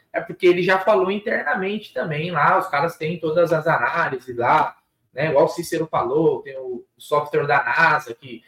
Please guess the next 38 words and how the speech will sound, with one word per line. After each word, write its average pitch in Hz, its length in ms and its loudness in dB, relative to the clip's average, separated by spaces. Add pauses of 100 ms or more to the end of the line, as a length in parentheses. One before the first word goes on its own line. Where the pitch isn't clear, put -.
(220)
que 120 100 -20
tem, 151 480 -6
que - 100 -20
pega 147 380 0
o 127 40 -6
jogador 143 520 0
e 160 40 -2
tal. 104 420 -6 (400)
Né? 175 260 2
Jé, 208 240 6
precisa. 185 640 -4 (360)
Se 127 100 -4
a 120 40 0
gente 127 180 -4
analisar 143 380 4
o - 20 4
elenco 151 260 0
do 165 120 -2
Palmeiras, 185 440 0
eu - 80 -2
acho 196 220 -2
que 196 140 -2
não 175 200 0
é 165 140 6
um, 160 520 -2 (560)
não 127 140 -6
é 139 500 2
nenhuma 143 220 0
surpresa 170 480 0
pra 185 180 -2
ninguém 180 280 -4
que 208 60 -8
a 180 60 -2
gente - 220 -6
tem 190 180 -4
algumas 180 360 0
lacunas 190 580 -4
e 220 80 -10